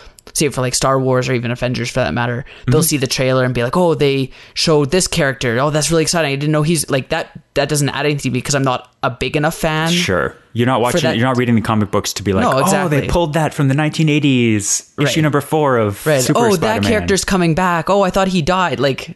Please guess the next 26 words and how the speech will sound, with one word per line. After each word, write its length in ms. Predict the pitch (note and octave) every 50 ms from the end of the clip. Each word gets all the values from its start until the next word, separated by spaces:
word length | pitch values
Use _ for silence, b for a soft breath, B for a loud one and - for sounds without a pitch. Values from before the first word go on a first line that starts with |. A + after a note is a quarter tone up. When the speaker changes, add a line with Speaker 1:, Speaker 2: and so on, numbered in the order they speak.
| - _
Speaker 1:
that's 360 | - - G2+ - - - - - _ - -
Speaker 2:
Yeah, 80 | A2+ A2
yeah. 60 | A#2
Speaker 1:
right. 140 | A#2 D#3+ B B B B B B B B B B B B B B B _ _ _ _ -
So 200 | - - G3 -
I 120 | - F3
can 160 | F3+ - F#3 E3+
see 140 | - A3+ G#3+
the 60 | F3+
value 240 | C#3 C#3 C#3 D3 D3
of 80 | C#3 -
trailers 340 | - D3 C3 B2 B2 B2+ C3+
in 120 | A#2 A#2
that, 240 | A2 G#2+ C#3 E3 -
but 160 | D3+ C3 -
for 120 | - - C#3+
myself, 600 | C3 B2+ B2 C3+ - D3+ C3+ B2 A#2+ - - - _ _ _
I 80 | - C#3+
think 200 | D3 D#3+ C#3 B2
trailers 440 | - - C#3 C3+ C3 C3 C3 B2+ B2
do 180 | - C3+ C3
more 500 | B2 C3+ B2 B2 B2 A#2+ A#2+ A2+ B2+ - - _
spoiling 840 | - - - - - - C#3+ D3 C#3 C3+ B2+ B2 A#2 A2 G#2+ A2+ B2+ - _ _ _ C3
Speaker 2:
Mm-hmm. 260 | C#3 E3 C3+ F#2+ - _ _ _ _
Speaker 1:
than 380 | - C3 B2+ A#2+ A2+ G2 F2+ - -
anything. 560 | - C3+ C3 B2 - - - - - -